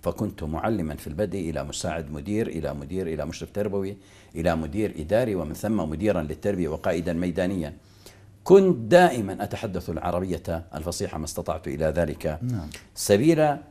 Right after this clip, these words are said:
Speaker 1: لكي أدلل لزملائي بأنها هي اللغة الأجمل وهي لغة التفكير،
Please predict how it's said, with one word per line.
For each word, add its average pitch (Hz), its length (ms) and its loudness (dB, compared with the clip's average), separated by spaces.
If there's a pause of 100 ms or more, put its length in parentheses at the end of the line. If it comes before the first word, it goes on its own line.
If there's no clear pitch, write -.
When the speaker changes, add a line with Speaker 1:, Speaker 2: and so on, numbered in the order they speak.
(160)
Speaker 1:
لكي 139 540 4
أدلل 110 680 0
لزملائي 87 560 -2
بأنها 73 460 -6
هي 78 180 -6
اللغة 73 400 -8 (100)
الأجمل 123 640 0
وهي 73 280 -6
لغة 82 260 -6
التفكير، 82 420 -8